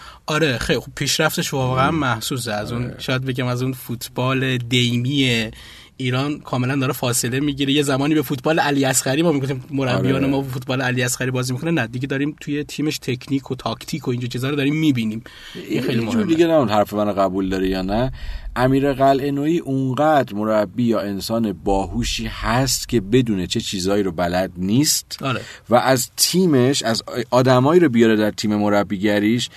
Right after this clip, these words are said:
Speaker 2: که قسمت‌هایی که اون نمی‌دونن رو، اه، بهش اضافه
Speaker 1: اضافه
Speaker 2: کنن و
Speaker 1: کنن.
Speaker 2: یه، به یک مربی کاملتری تبدیل
Speaker 1: مهم.
Speaker 2: شه. ام،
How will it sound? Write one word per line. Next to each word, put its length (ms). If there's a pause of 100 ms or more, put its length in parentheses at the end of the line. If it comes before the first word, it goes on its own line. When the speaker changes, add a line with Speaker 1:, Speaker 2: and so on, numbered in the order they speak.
(220)
Speaker 2:
که 160
قسمت‌هایی 760
که 180
اون 240
نمی‌دونن 680
رو، 260 (340)
اه، 260
بهش 320
اضافه 360
Speaker 1:
اضافه 40
Speaker 2:
کنن 360
و 40
Speaker 1:
کنن. 160
Speaker 2:
یه، 220
به 100
یک 120
مربی 460
کاملتری 800
تبدیل 340
Speaker 1:
مهم. 100
Speaker 2:
شه. 240 (340)
ام، 280